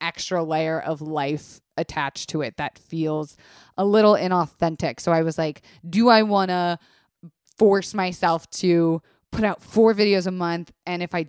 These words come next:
don't, like, I would feel bad for taking people's money," which I feel weird about doing anyways, but it would more so be, like,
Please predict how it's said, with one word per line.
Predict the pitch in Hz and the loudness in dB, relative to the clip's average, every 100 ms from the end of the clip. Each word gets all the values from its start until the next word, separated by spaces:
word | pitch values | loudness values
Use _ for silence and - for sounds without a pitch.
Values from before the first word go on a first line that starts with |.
| - | 0
don't, | 208 196 185 | 0 0 -2
like, | 160 | -6
I | 156 | -4
would | 160 | -6
feel | - 147 | -6 -8
bad | 151 208 208 | 0 2 0
for | 185 | -4
taking | 175 160 | -10 -10
people's | 156 151 | -12 -8
money," | 180 226 160 | -6 -4 -4
which | 180 - | -4 -6
I | |
feel | 156 - 320 | -10 -4 -2
weird | 185 185 | 0 -2
about | 151 139 | -4 -8
doing | 143 - | -10 -10
anyways, | 180 180 175 | -6 -4 -4
but | - | -4
it | 170 | -4
would | 165 | -4
more | 170 165 165 156 | -10 -8 -6 -4
so | 160 | -4
be, | 156 151 | -4 -4
like, | 143 139 | -6 -8